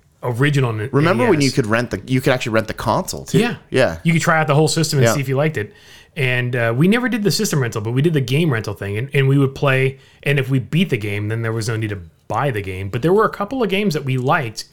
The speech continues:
Speaker 2: Yeah.
Speaker 1: after renting that we actually would go out and purchase the game because of that rental experience.
Speaker 2: I know a guy that when D V Ds came out and D V D burners became, like, somewhat
Speaker 1: A thing?
Speaker 2: affordable,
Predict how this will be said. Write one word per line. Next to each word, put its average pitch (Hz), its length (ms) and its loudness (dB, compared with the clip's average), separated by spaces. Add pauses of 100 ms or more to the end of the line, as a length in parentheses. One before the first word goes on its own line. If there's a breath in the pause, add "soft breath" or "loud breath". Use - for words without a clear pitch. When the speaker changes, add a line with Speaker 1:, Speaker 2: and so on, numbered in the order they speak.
(140)
Speaker 2:
Yeah. 92 180 -2 (160)
Speaker 1:
after 147 260 0
renting 127 420 0
that 113 140 -4
we 113 80 -4
actually 117 260 -4
would 110 180 -6
go 117 140 2
out 104 360 -2
and 107 220 -6
purchase 151 400 -2
the 120 120 -4
game 110 420 -2
because 127 400 -6
of 123 80 -2
that 107 140 -6
rental 113 300 -6
experience. 98 600 -6 (240 soft breath)
Speaker 2:
I 139 80 -2
know 202 160 2
a 175 60 0
guy 110 280 2
that 95 260 0 (100)
when 101 400 0
D 101 160 0
V 95 140 0
Ds 92 240 -2
came 95 220 -4
out 90 100 -2
and 87 100 -6
D 92 140 -4
V 87 100 -4
D 90 140 -4
burners 85 440 -2
became, 87 360 -6
like, 80 280 -8
somewhat 85 380 -2
Speaker 1:
A - 40 -2
thing? 143 100 2
Speaker 2:
affordable, 95 480 0